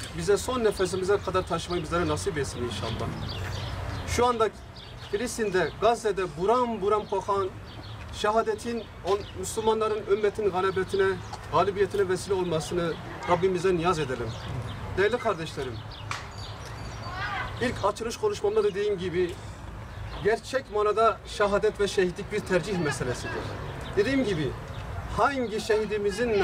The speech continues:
hayatına ve bedenine dokunursak do-, dokunalım, muhakkak Allah'a ram olma,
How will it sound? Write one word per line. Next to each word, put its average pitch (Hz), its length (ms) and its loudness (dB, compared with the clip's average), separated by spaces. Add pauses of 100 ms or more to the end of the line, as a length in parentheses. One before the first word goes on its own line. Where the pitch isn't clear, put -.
(100)
hayatına 202 460 6
ve 175 140 2
bedenine 180 380 2
dokunursak 185 500 2 (100)
do-, 165 120 0 (120)
dokunalım, 175 500 6 (600)
muhakkak 190 400 2 (120)
Allah'a 175 440 2
ram 202 260 4
olma, 202 360 4